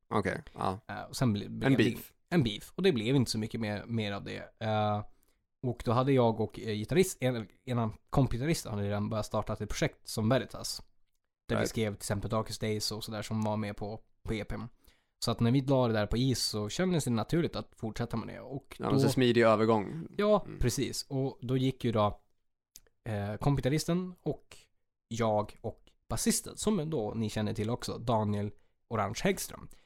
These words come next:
Speaker 2: som har mixat, eh,
Speaker 1: Och klippt några av
Speaker 2: klippt,
Speaker 1: avsnitten.
Speaker 2: precis. Och som spär bas då i
Speaker 1: Mm.
Speaker 2: Veritas. Så vi gick vidare och körde Veritas. Och sen dess har vi kört Veritas. Och det är också ett beslut som jag tycker kändes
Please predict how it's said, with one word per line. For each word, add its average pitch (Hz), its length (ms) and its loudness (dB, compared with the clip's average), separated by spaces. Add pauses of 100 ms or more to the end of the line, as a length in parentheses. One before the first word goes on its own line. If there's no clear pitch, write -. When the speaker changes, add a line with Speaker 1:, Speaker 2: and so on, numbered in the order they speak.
Speaker 2:
som 104 220 0
har 101 80 0
mixat, - 540 -6 (140)
eh, 104 280 -4
Speaker 1:
Och 113 140 2
klippt - 380 -2 (100)
några 104 220 6
av 101 80 4
Speaker 2:
klippt, - 140 -4
Speaker 1:
avsnitten. 135 320 0 (100)
Speaker 2:
precis. - 220 -10
Och 214 140 0
som 202 140 4
spär 131 180 2
bas - 280 -4
då - 140 -10
i - 60 -12
Speaker 1:
Mm. 107 140 0
Speaker 2:
Veritas. - 460 -6 (360)
Så - 140 -4
vi 208 80 2
gick 190 180 0
vidare 113 240 2
och 113 60 -2
körde 104 200 -6
Veritas. - 420 -10
Och 120 60 -2
sen 214 160 2
dess 131 180 2
har 233 60 -2
vi 226 60 -2
kört 151 200 -4
Veritas. - 540 -10 (600)
Och - 320 -4
det 139 320 0
är 170 40 -2
också - 380 -4
ett 110 80 -8
beslut 104 320 -6
som 110 100 -2
jag 104 120 -4
tycker - 200 -10
kändes - 560 -8